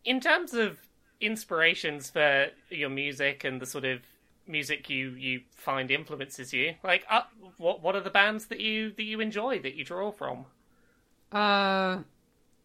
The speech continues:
Speaker 2: <laughs> I always say Frank Ocean, at least Frank Ocean for, uh, like, Frank Ocean and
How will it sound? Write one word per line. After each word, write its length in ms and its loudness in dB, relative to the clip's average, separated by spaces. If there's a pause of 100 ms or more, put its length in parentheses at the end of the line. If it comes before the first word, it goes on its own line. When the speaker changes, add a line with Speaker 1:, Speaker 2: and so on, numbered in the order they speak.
(260)
Speaker 2:
<laughs> 80 -12 (1300)
I 120 10
always 240 6
say 240 4
Frank 340 4
Ocean, 400 4
at 180 2
least 240 0
Frank 300 4
Ocean 440 4
for, 420 0 (480)
uh, 380 6 (320)
like, 380 2
Frank 360 4
Ocean 380 4
and 400 -2